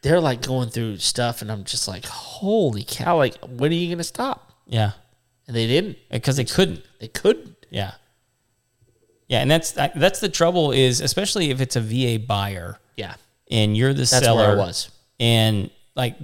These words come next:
Speaker 2: th-, you know, you eventually get down the road so far with these things that you're like, "Okay, like, what, what's one more thing? What's one more thing? What's
Speaker 1: One more.
Speaker 2: one more thing?"
Speaker 1: Yeah.
Speaker 2: And that's how they keep coming at you is like,
Speaker 1: Mm.
Speaker 2: and it's not them.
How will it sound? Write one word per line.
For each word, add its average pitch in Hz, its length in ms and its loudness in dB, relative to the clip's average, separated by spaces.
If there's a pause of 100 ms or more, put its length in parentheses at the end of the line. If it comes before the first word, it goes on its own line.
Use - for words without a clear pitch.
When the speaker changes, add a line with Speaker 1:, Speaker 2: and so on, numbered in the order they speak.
Speaker 2:
th-, - 120 -14 (640)
you 156 260 0
know, 139 100 6
you 151 320 2
eventually 151 500 0
get 131 300 0 (400)
down 160 360 2
the 135 100 2
road 135 400 4
so 120 260 0
far 110 680 2 (580)
with 123 260 0
these 110 220 0
things 104 400 -2
that 139 100 -6
you're 123 120 -2
like, 113 160 0
"Okay, 120 220 -4
like, 95 180 -8
what, 123 240 -6
what's 147 180 -4
one 151 120 -2
more 143 160 0
thing? 117 360 -4
What's 139 160 -4
one 247 140 -2
more 240 160 -2
thing? 120 280 -2
What's - 260 0
Speaker 1:
One 123 100 2
more. 220 100 6
Speaker 2:
one 226 60 0
more 202 180 2
thing?" 90 380 -4
Speaker 1:
Yeah. 104 200 -6 (140)
Speaker 2:
And 127 140 2
that's 147 160 2
how 131 140 4
they 117 100 2
keep - 180 -6
coming 123 240 0
at 92 200 -6
you 104 80 -8
is 107 120 -8
like, 110 140 -6
Speaker 1:
Mm. 131 240 -8
Speaker 2:
and 143 160 2
it's 151 120 -2
not 131 280 0
them. 110 480 2